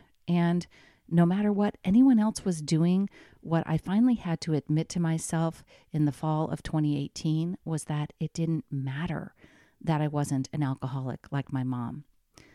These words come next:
My relationship with alcohol was keeping me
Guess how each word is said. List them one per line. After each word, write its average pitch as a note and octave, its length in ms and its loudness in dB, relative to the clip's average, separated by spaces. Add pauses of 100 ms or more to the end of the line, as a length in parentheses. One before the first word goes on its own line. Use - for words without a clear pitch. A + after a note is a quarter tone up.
(240)
My D#3 280 0
relationship D#3+ 640 -2
with D3 160 -8
alcohol C3+ 640 -6
was C#3 200 -6
keeping D3+ 440 -4
me C#3+ 440 0